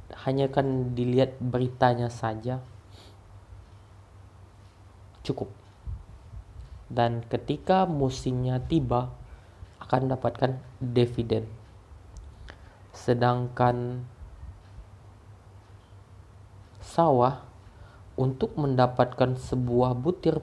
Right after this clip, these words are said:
padi, butir beras, harus melakukan usaha kegiatan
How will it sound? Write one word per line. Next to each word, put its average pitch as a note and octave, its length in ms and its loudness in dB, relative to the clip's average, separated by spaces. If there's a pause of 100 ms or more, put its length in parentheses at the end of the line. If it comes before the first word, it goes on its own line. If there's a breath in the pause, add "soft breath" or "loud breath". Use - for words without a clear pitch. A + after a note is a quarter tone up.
(140)
padi, C3 480 2 (480)
butir C#3 560 2
beras, C3 640 0 (1040 soft breath)
harus C#3 720 0 (480 soft breath)
melakukan C#3 880 4
usaha B2+ 560 2
kegiatan A#2+ 640 2